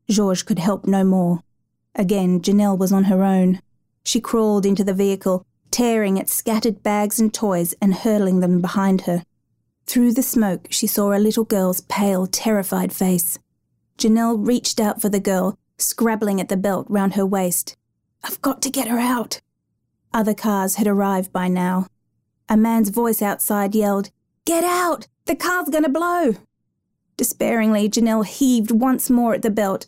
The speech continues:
and suddenly, Chantal was free. "Got you!" Janelle hugged the child close as she scrambled backwards out of the wagon. Then she stumbled over to Brenda, carrying the little girl to her mother.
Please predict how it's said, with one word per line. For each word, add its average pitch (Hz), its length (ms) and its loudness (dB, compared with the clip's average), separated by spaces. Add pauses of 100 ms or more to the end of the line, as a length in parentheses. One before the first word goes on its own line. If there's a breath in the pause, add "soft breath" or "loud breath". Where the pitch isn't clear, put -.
and 233 140 2
suddenly, 214 600 0 (140)
Chantal 214 600 0
was 208 160 -2
free. 185 400 -2 (840)
"Got 302 200 -4
you!" 226 300 2 (680)
Janelle 240 360 2
hugged 233 300 -2
the 226 80 0
child 220 320 -2
close 190 420 -4 (160)
as 220 80 -2
she - 140 -2
scrambled 220 600 0
backwards 196 360 -4
out 196 140 0
of 190 100 -4
the 196 80 0
wagon. 185 520 0 (680)
Then 226 120 2
she 214 160 -2
stumbled 226 540 0
over 214 180 0
to 208 140 -2
Brenda, 185 440 0 (280)
carrying 202 500 0
the 190 80 0
little 196 240 0
girl 190 300 0
to 196 120 -2
her 208 140 2
mother. 180 420 0